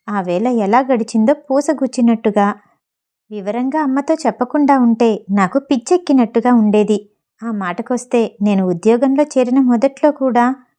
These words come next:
ఆఫీసు కబుర్లన్నీ అమ్మతోనే పంచుకునేవాణ్ణి. అదేంటో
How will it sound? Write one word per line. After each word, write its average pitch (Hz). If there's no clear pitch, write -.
ఆఫీసు 202
కబుర్లన్నీ 220
అమ్మతోనే 240
పంచుకునేవాణ్ణి. 220
అదేంటో 190